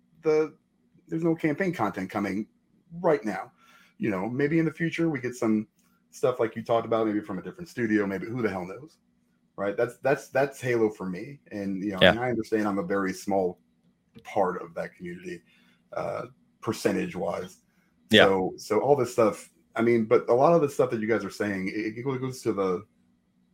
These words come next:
Speaker 1: you know, why I hate live service games. I mean, Destiny was nothing when it came out. I played it. It was trash. And there was so much trash that they made a second one, right?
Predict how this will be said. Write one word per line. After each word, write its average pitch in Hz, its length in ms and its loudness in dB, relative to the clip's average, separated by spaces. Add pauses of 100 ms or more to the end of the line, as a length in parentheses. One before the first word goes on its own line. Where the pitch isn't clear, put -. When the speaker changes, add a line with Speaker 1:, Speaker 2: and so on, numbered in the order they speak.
(120)
Speaker 1:
you 113 100 -6
know, 92 260 -8 (560)
why 101 360 4
I 95 80 2
hate 101 180 -2
live 95 180 0
service 92 320 -4
games. 160 400 -8 (380)
I - 40 0
mean, 170 120 6
Destiny 175 380 6
was 95 220 0
nothing 95 340 -2
when 85 100 -8
it 85 100 -10
came 107 200 -8
out. 127 260 -8
I 147 40 -6
played 95 280 -2
it. 107 120 0 (380)
It 127 60 -6
was 135 300 -4 (220)
trash. 135 460 4
And 117 320 -2
there 143 80 8
was 151 160 4
so 226 220 6
much 123 240 4
trash 107 340 4
that 120 80 -6
they 131 60 0
made 143 200 6
a 143 40 2
second 143 380 0
one, 113 200 -2 (520)
right? 113 220 8